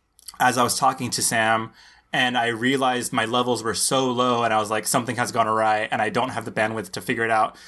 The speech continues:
So I just whipped up my phone and started recording on my phone. So it might sound different. It, it's not gonna sound as good as our normal episodes. Um, and literally, you're gonna get, like,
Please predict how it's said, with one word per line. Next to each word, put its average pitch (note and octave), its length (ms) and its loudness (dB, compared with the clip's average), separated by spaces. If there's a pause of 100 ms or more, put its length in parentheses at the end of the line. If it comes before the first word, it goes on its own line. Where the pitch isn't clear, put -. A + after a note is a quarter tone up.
(140)
So - 140 0
I B2+ 40 2
just B2 100 -2
whipped B2+ 160 2
up C#3 80 0
my A2 80 -2
phone A2+ 500 0 (160)
and B2+ 120 -2
started A#2 160 0
recording A#2+ 260 0
on A2 60 -6
my G#2 80 -2
phone. G2+ 440 -2 (360)
So - 180 0
it B2+ 80 0
might D#3 200 0
sound A#2+ 240 2
different. F#3 560 0
It, C#3 80 -6 (140)
it's C#3 140 -4
not B2+ 140 0
gonna C#3+ 100 -4
sound B2 400 2
as C3 280 2
good C#3 180 2
as A#2+ 100 2
our A2 100 2
normal A2+ 280 2
episodes. B2+ 600 2 (320)
Um, A#2 500 0 (120)
and B2 460 0 (760)
literally, D3 540 2
you're C3+ 380 0
gonna A#2+ 180 -2
get, B2+ 240 0
like, A#2 240 -6